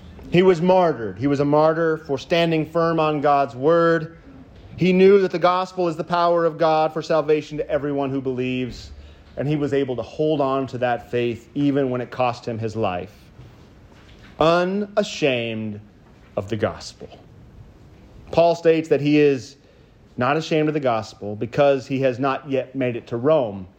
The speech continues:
The historical context of this is found starting in verse thirteen. So if you have your,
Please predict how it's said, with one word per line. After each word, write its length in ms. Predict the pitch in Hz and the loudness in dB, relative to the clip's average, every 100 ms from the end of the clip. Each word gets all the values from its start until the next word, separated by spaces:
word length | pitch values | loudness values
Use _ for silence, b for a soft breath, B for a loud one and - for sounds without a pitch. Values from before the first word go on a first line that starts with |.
| b b | b b
The 80 | 147 | 0
historical 480 | 165 160 170 160 143 | 0 4 4 4 -2
context 640 | - 302 311 160 139 - | 0 0 0 -2 -4 -4
of 220 | 135 110 117 | -6 -6 -4
this 500 | 120 156 - - b b - | -4 -4 -10 -18 b b -6
is 180 | 160 123 | -4 0
found 400 | 180 156 156 160 | 0 2 0 2
starting 320 | 147 147 151 | 2 2 0
in 140 | 147 | -2
verse 180 | 135 131 | -2 -2
thirteen. 600 | - 143 139 262 196 131 | 0 0 0 0 0 0
So 160 | 117 143 | 0 0
if 80 | 143 | 0
you 100 | 151 | 0
have 240 | 180 160 | 0 2
your, 240 | 160 139 | 2 0